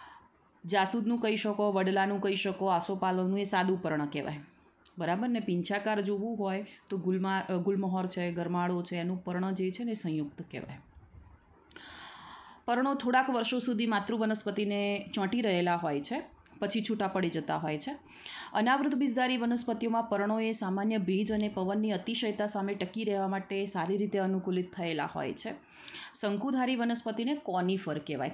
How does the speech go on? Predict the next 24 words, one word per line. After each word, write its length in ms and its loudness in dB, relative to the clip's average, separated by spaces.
કોન્સ 580 0
એટલે 160 -2
શંકુ 460 0
આકારની, 540 -2
બરાબર? 320 -2
એને 160 0
કોનિફર્સ 520 -2
તરીકે 280 -2
ઓળખવામાં 540 -2
આવે 180 -2
છે. 260 -8
સોય 220 4
જેવા 240 2
આણીવાળા 480 2
પર્ણો 380 0
જોવા 260 2
મળે 280 0
છે, 180 -4
નીડલ 320 2
લાઇક 340 0
લીવ્સ 320 -2
હોય 220 0
છે 160 -6
એના. 280 0